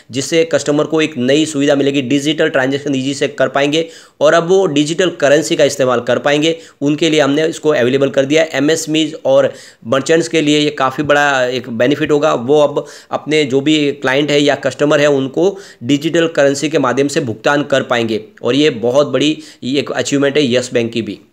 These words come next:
अब आप देख सकते हो कि रिकॉर्ड तोड़ वॉल्यूम हुआ है फ्राइडे के दिन। यस बैंक वॉल्यूम के मामले में नंबर दो पे था वोडाफोन के बाद में। ये आप देख सकते हो काफ़ी दिन के बाद हमें देखने को मिला है। यहाँ पे कुछ बड़ी डील हुई,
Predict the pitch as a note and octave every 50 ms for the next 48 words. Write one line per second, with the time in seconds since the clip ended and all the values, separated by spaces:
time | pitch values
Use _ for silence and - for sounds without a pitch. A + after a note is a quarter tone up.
0 | _ _ _ _ _ _ _ _ _ _ _ _ _ - - _ _ - C#3 E3
1 | F3 E3+ E3+ G3+ G#3 A#3 G#3+ G#3+ D3 D3 C#3 - F#3 F#3 G3+ G3 F#3 F#3+ F3+ D#3
2 | A#2+ B2 C#3 D3 E3 E3 C#3+ B2+ C3+ C#3+ D#3+ D#3+ D#3 - - B2+ B2+ B2 B2+ B2
3 | B2+ A2+ A2 G#2+ G2 F#2+ - A2 A2+ C3+ D#3+ D#3 - D3+ C#3 C#3 D3+ D3 C#3+ C#3+
4 | A2 G#2+ A2+ B2+ D3 D3+ D3+ C#3+ D3 C3+ B2+ A#2+ B2 C3+ C#3 C#3+ C3+ A#2+ A#2+ B2
5 | A#2 A2 A#2+ A#2+ A#2+ C3+ B2+ D3 C#3+ A#2 A2 A#2 A#2 A2+ - - A2 G#2+ G#2+ -
6 | G#2+ F#2+ G2 G2 F#2+ F#2+ F#2+ D#2 - - _ A2+ A2 A2+ A2+ A2+ A2+ A2+ B2 C#3+
7 | - C#3 A#2 - C3+ - - A#2 A2 - B2+ A#2+ A#2 A#2 A#2 A2 A2 A2 G#2+ G#2
8 | A2 G#2+ G#2+ G#2 - A2+ A2+ A2+ A2 G#2+ G#2+ A2+ A#2+ - - _ _ - _ _
9 | - _ - - _ - B2+ D#3+ F3 A3 G#3+ G#3+ G#3+ - - - D#3+ E3 D#3+ C3
10 | C3+ E3+ F3+ F3 E3